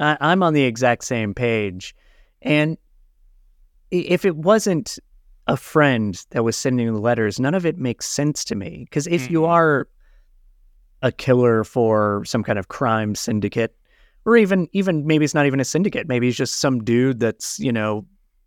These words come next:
Speaker 1: involved with crime on his own. He has a small little, little group. Why would you be sending letters months later?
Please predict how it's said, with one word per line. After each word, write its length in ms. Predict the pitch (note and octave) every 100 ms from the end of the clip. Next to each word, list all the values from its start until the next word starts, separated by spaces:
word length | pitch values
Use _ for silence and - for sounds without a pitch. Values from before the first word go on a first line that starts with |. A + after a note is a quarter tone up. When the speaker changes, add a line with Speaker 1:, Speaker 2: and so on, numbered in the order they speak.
| -
Speaker 1:
involved 380 | B2 A#2+ B2 C#3
with 180 | C3
crime 380 | - D#3 C#3+ D#3
on 80 | D#3+
his 140 | D#3
own. 220 | F3+ A#3 B2
He 60 |
has 120 | A#2+ C3+
a 60 |
small 360 | - F#3+ G3 G3+
little, 260 | B2+ A#2+
little 300 | A2+ C3+ B2+ A2+
group. 320 | A#2 A2+ - _ _ _ _ _ _ _ _ _
Why 280 | C3+ D#3+ G#3
would 160 | A#3 A3+
you 80 |
be 80 | G3+
sending 360 | F3+ G3 F#3 E3+
letters 300 | E3+ F3 C#3+
months 680 | B2 B2+ D3 D#3 - - -
later? 400 | C#3 C#3+ -